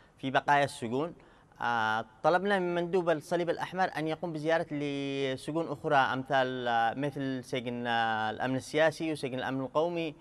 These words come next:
وسجن هبرة. آه، رد علينا مندوب ال-، الصليب الأحمر قال: "حاولنا مع قيادة الميليشيات،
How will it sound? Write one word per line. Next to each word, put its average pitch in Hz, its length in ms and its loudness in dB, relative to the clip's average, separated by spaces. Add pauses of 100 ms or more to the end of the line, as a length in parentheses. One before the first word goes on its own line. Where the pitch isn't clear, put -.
(320)
وسجن 135 300 0
هبرة. 139 400 2 (460)
آه، 127 120 2
رد 180 200 0
علينا 190 300 2
مندوب 180 420 0
ال-، 151 300 2
الصليب 143 600 0
الأحمر 147 460 0
قال: 175 300 6
"حاولنا 160 800 6 (400)
مع 123 400 2
قيادة 147 480 2
الميليشيات، 139 580 -2